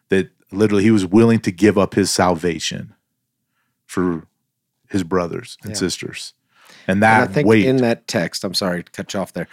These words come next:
Speaker 1: No.
Speaker 2: In that text, that, that tension between God's sovereignty and man's responsibility.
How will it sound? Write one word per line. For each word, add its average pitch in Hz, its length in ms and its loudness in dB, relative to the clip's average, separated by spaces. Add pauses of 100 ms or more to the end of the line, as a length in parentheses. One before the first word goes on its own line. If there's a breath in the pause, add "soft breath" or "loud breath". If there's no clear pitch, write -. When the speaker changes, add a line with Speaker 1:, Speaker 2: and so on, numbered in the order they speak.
(120)
Speaker 1:
No. 110 120 4
Speaker 2:
In 120 120 4
that 104 200 0
text, 104 360 0
that, 90 240 -2 (640)
that - 280 -8
tension 98 520 -2
between 95 360 -6
God's 101 340 0
sovereignty 101 520 0
and 90 160 -2
man's 90 280 -2
responsibility. 82 920 -6